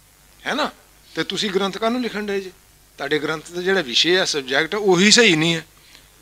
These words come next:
ਹੈ ਨਾ? ਉਹਨੇ ਕਿਹਾ ਸੀ ਜਿਤਨੇ ਸਰੀਰ ਹੈ ਉਤਨੇ ਸਾਖਸ਼ੀ ਹੈ,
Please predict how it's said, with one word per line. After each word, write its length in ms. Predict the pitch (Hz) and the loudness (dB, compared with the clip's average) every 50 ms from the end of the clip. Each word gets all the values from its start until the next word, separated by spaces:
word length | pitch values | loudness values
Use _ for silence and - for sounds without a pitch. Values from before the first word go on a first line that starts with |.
| _ _ _ _ - | _ _ _ _ -8
ਹੈ 60 | 127 | -4
ਨਾ? 180 | 170 254 285 254 - - - _ _ _ - | -2 0 -2 -2 -4 -12 -20 _ _ _ -12
ਉਹਨੇ 120 | 160 175 | -10 -8
ਕਿਹਾ 160 | 160 190 196 | -4 -2 -2
ਸੀ 160 | 180 190 226 214 | -2 -2 -4 -8
ਜਿਤਨੇ 580 | 151 127 139 151 147 180 180 196 214 240 247 226 | -8 -6 -8 -6 -6 -2 2 4 6 6 6 6
ਸਰੀਰ 440 | - 190 180 151 151 156 156 143 | 6 4 4 4 4 4 4 4
ਹੈ 280 | 147 139 143 170 196 220 | 4 4 6 6 6 6
ਉਤਨੇ 460 | 233 233 208 180 - 196 202 208 214 | 4 2 -2 -6 -4 0 2 4 4
ਸਾਖਸ਼ੀ 560 | 208 - - 143 127 104 - - - 131 120 | 4 4 4 2 0 -2 -4 -6 -6 -6 -6
ਹੈ, 180 | 104 101 95 95 | -10 -12 -14 -16